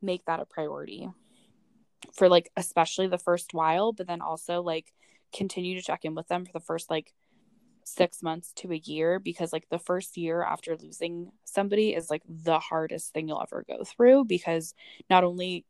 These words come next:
did you lose that person, but then every day is such, like, a constant reminder, and every big holiday and birthday and, um,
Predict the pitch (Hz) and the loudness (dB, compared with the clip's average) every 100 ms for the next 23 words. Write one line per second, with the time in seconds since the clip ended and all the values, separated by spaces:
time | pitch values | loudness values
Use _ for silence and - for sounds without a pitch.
0 | - 180 175 165 160 170 202 196 220 220 | -12 -10 -8 -6 -4 -2 -2 0 -4 -4
1 | 226 208 170 165 - 156 160 160 151 151 | -4 -4 -4 -6 -6 -8 -8 -6 -6 -6
2 | - - 170 156 - 160 160 - - 156 | -10 -12 -12 -12 -14 -12 -12 -12 -10 -8
3 | 151 156 170 175 151 151 156 - 160 - | -6 -2 -2 -2 -4 -6 -8 -2 -4 -2
4 | - 165 160 170 170 165 160 165 - - | 0 0 0 0 -2 -4 -8 -10 -8 -2
5 | 180 175 170 156 165 - - - _ _ | 2 2 0 -6 -10 -16 -20 -20 _ _
6 | - 185 - - - | -2 0 0 -4 -12